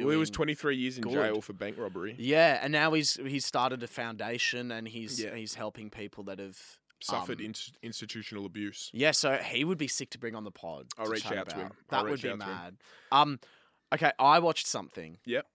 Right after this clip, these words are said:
Speaker 2: And it's something that Pat's gonna watch tomorrow. Uh, uh, not,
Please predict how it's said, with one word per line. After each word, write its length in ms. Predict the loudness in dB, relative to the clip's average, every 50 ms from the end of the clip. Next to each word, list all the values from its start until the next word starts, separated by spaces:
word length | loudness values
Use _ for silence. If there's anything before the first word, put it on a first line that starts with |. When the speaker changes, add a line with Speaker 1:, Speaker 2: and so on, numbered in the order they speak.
| _ _ _ _ _ _ _ _ _ _ _ _ -16 -16 _ _ _ _ _ _ _ 0
Speaker 2:
And 160 | 2 2 4 4
it's 100 | 4 4
something 240 | 2 2 2 2
that 140 | 0 0 0
Pat's 260 | 4 4 4 4 4
gonna 160 | 0 0 2 2
watch 220 | 2 2 0 -2
tomorrow. 580 | -6 -4 -2 0 0 0 0 0 -4 -6 -10 -12 _ _ _ -20 -20 _ -20 _ _ _ _ _ _ _ -4 0
Uh, 320 | 2 2 2 2 0 -2 -4 _ _ _ _ -6
uh, 140 | -2 -2 0 2
not, 220 | 2 2 2